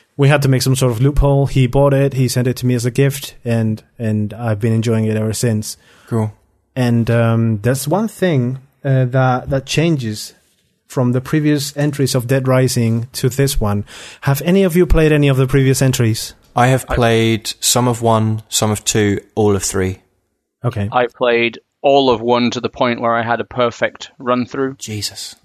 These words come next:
Speaker 1: Wow.
Speaker 3: Uh, not much of two. In fact, I don't even know if I played two.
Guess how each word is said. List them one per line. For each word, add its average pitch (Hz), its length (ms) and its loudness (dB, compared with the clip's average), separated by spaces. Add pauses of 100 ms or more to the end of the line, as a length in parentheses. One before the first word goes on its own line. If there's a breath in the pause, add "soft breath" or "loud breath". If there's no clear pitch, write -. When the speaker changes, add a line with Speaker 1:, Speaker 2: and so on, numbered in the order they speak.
(120)
Speaker 1:
Wow. 117 220 2
Speaker 3:
Uh, 113 560 -2 (240)
not 127 500 0
much 131 300 -2
of 117 140 -14
two. 135 400 -2 (340)
In 120 80 -6
fact, 127 260 -2
I 117 60 2
don't 120 300 0
even 120 260 0
know 120 120 2
if 110 140 -6
I 110 80 -2
played 123 540 -4
two. 160 320 -6